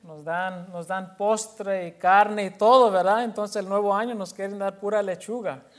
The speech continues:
¿verdad? Es like, tenemos que perder peso. Y ellas son las, las que nos engordaron. It's like, no, eso no es justo. Pues hermanos, para el creyente, el cristiano, no importa lo que pase este nuevo año,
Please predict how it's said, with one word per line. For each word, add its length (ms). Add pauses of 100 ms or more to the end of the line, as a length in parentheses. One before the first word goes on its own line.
¿verdad? 380
Es 80
like, 220
tenemos 280
que 120
perder 420
peso. 400
Y 180 (240)
ellas 300
son 220
las, 240 (160)
las 200
que 140
nos 200
engordaron. 720
It's 120
like, 220
no, 340 (460)
eso 260
no 120
es 100
justo. 460 (1080)
Pues 200
hermanos, 460
para 340
el 120
creyente, 540
el 80
cristiano, 680 (760)
no 180
importa 520
lo 180
que 140
pase 480
este 240
nuevo 380
año, 340